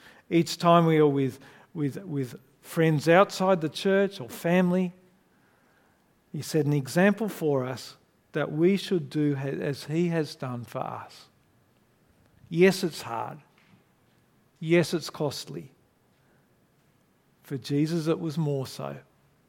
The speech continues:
But Jesus leaves us with a promise, doesn't he, in verse seventeen?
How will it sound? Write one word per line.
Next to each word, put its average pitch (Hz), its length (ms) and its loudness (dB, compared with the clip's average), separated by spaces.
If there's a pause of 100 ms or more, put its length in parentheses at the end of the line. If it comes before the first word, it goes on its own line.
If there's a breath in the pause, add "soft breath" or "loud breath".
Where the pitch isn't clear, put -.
(1160)
But 147 160 -4
Jesus 175 420 4
leaves 160 300 6
us 156 160 -6
with 147 160 -4
a 139 60 -6
promise, 156 480 -4
doesn't 139 260 -4
he, 127 80 -2
in 127 100 -4
verse 127 260 -4
seventeen? 147 680 -4